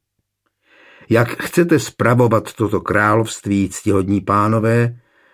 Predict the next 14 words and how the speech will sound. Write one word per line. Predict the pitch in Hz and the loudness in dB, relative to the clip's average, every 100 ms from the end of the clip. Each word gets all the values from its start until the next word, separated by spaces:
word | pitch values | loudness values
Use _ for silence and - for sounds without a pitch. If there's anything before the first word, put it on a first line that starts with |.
| _ - | _ -4
když | 95 - | -2 -2
nedokážete | 90 110 131 123 127 117 117 - | 0 2 2 2 2 2 0 0
udržet | - 104 92 87 - | -2 -2 -2 -4 -4
pořádek | - 120 127 120 120 120 120 - - | -2 2 4 2 2 0 -2 -12 -6
ani | 95 92 | -2 0
na | 90 98 | 2 0
zemském | 101 98 - 87 85 | 0 -2 -4 -8 -8
sněmu?“ | - - 85 78 71 _ _ _ _ _ _ _ _ _ - - - - - - - - - _ | -8 -4 -2 -2 -6 _ _ _ _ _ _ _ _ _ -20 -20 -20 -20 -20 -20 -20 -20 -20 _
„Na | 107 120 | 0 2
všech | - 156 - | 4 2 2
to | 165 | 0
přece | - 139 127 | 2 2 2
vypadá | 117 107 110 107 | 2 4 4 2
stejně,“ | 104 - 104 113 107 104 107 92 101 | 0 0 2 4 4 2 0 -2 -10